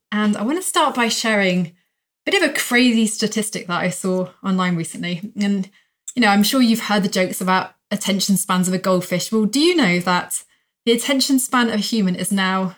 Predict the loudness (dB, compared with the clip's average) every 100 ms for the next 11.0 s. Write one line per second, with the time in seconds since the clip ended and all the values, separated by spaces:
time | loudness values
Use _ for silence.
0 | _ -2 -2 0 -2 -4 -4 -4 -4 -2
1 | -2 -2 -8 -8 -6 -4 -4 -4 -8 -10
2 | -10 -10 -12 -20 _ _ _ _ -4 -2
3 | 0 2 4 6 4 2 -6 -6 -8 -12
4 | _ _ _ 4 6 6 6 4 4 4
5 | 0 0 0 0 0 2 2 4 2 -2
6 | -2 0 0 0 -2 -4 -6 -8 -6 -8
7 | -12 _ _ _ -2 0 0 -2 -6 -4
8 | 0 2 2 0 -2 -2 -4 -4 0 2
9 | 2 0 0 0 -2 _ _ _ 2 2
10 | 2 0 0 0 0 -2 0 2 2 0